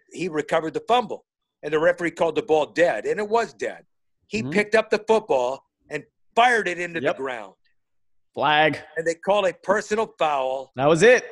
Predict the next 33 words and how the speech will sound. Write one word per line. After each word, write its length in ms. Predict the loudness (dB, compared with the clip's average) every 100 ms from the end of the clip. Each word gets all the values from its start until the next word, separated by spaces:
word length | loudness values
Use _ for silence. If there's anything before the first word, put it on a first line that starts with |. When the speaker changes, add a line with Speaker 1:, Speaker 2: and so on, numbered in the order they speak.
| -4
Speaker 1:
Fifteen-yard 640 | -4 -2 -8 -2 0 0 0
penalty. 520 | -4 -4 -6 -8 -10 _ _ _ _ _ _ _ -2
Joe 180 | 0 0
Burrow 280 | 2 2 0
comes 260 | -4 -8
back 320 | -2 0 0
on 80 | -4
the 100 | -6 -6
field 260 | -2 -2 -2
with 120 | -8
s-, 120 | -12 _ _ _ _
stitches 720 | -20 -10 0 0 2 -4 -2 -2
or 180 | -4 -6 _ _
Band-Aids 600 | -2 0 0 0 0 -2
Speaker 2:
Yep, 60 | -2
Speaker 1:
in 40 | 0
Speaker 2:
yeah, 40 |
Speaker 1:
his 100 | -2
Speaker 2:
underneath 220 | -2 0
Speaker 1:
chin. 80 | 2 0
Speaker 2:
his 140 | -2
chin, 280 | -8 -6 -6
yeah. 280 | -6 -6 -8 -12 _ _ -2
Speaker 1:
He 140 | -2 2
leads 360 | 2 2 -2
them 240 | 0 0 2
to 140 | 0
a 60 | 2
touchdown, 840 | 0 -2 -4 -6 -6 -6 -12 -20 _ _ _ _ _ 2
they 140 | 2
get 260 | 4 0 2
us 260 | -2 -2
a 100 | -8